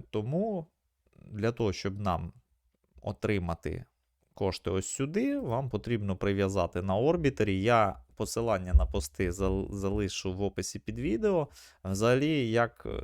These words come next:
це виглядає? Вам потрібно вибрати тут Starknet і з вашого ефірі-, Ethereum балансу, тобто з Metamask чи, можливо, якогось другого гаманця, ну, я так розумію, що,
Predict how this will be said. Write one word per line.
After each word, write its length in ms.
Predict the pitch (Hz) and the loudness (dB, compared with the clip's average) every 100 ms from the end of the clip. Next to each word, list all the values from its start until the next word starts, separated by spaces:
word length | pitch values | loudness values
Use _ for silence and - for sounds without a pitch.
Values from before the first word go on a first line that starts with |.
| - | -8
це 140 | - | -4
виглядає? 600 | 101 101 113 113 85 - | 0 0 0 2 2 2
Вам 240 | - 104 107 | -2 -6 -6
потрібно 600 | 104 - 117 98 90 87 | -8 -4 -4 -4 -6 -4
вибрати 520 | 92 110 101 - - | -2 -2 -2 -4 -6
тут 340 | - - - - _ | -10 -14 -16 -20 _
Starknet 600 | - - 101 - 123 170 - _ - - - - | -4 2 2 0 -4 -4 -8 _ -20 -20 -20 -6
і 280 | 131 180 | -4 -2
з 100 | 143 | -2
вашого 760 | 110 123 120 - 95 - - - - | 2 2 2 0 -6 -4 -8 -6 -4
ефірі-, 520 | 104 - 113 101 98 | -2 0 0 2 0
Ethereum 760 | - - 110 - 113 92 95 | -4 -6 -6 -2 0 0 0
балансу, 560 | 101 135 180 220 226 127 | 2 2 2 -2 -6 -8
тобто 360 | 104 - 92 90 | -6 -6 -6 -6
з 260 | - - | -6 -6
Metamask 1040 | 90 92 95 92 92 120 165 156 - 110 101 | -4 -4 0 -2 0 -2 -2 -4 -6 -6 -6
чи, 160 | - | -6
можливо, 400 | 95 87 104 95 | -8 -4 -2 -2
якогось 500 | 90 - 92 90 - | -4 -6 -8 -8 -10
другого 360 | 101 123 165 135 | -6 -4 -2 -2
гаманця, 640 | 117 104 101 101 101 95 | -4 -4 -6 -4 -2 -2
ну, 200 | - 131 | -2 -6
я 120 | 117 101 | -6 -4
так 180 | 101 | -6
розумію, 440 | 98 98 98 110 104 | -8 -8 -10 -10 -10
що, 220 | - - | -12 -18